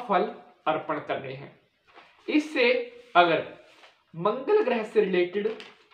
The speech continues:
कोई पीड़ा आपको मिल रही है, तो वह पीड़ा आपकी दूर होगी। अब वीडियो में आगे बढ़ते हैं और कन्या विवाह से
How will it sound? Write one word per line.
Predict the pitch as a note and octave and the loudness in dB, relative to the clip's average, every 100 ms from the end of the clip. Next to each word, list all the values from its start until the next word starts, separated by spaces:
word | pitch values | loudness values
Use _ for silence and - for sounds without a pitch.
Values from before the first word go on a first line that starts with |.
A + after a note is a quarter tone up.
| - | 8
कोई | G3+ D4 | 8 8
पीड़ा | D4+ A#3 G#3 G3 | 4 2 4 6
आपको | F3 F3+ - G3+ F#3+ F#3 - - _ | 6 4 4 6 6 4 -6 -20 _
मिल | E3 C4 | -6 -2
रही | D4 G#3+ G3 | 0 0 0
है, | F#3 F3+ - - - | 0 -2 -4 -10 -4
तो | |
वह | F3 G3+ | 0 0
पीड़ा | G#3+ G3 E3+ | 0 4 4
आपकी | - D#3+ - G3+ A3+ - - _ _ _ | 4 2 0 -6 -8 -10 -18 _ _ _
दूर | D#3+ D#3 G3 E3+ D3 | -10 -2 4 4 2
होगी। | C3 C3 B2 - - - _ _ _ _ _ _ _ - _ - | -8 -12 -18 -20 -20 -20 _ _ _ _ _ _ _ -20 _ 2
अब | A3 B3+ | 4 6
वीडियो | C4 B3 C4 | 4 0 2
में | C4 - | 0 4
आगे | E3+ E3 D#3 | 4 6 2
बढ़ते | D3 D3 D3+ | -2 -2 -8
हैं | D3 C#3+ - _ _ _ _ | -8 -14 -18 _ _ _ _
और | E3+ F3 E3 - - - _ _ _ _ _ _ _ _ | 4 4 4 -4 -18 -20 _ _ _ _ _ _ _ _
कन्या | A#3+ B3 D#4 E4 | 0 0 4 4
विवाह | G#3+ G#3+ G#3+ | 6 2 0
से | A3 G3 G3 - | 2 4 4 0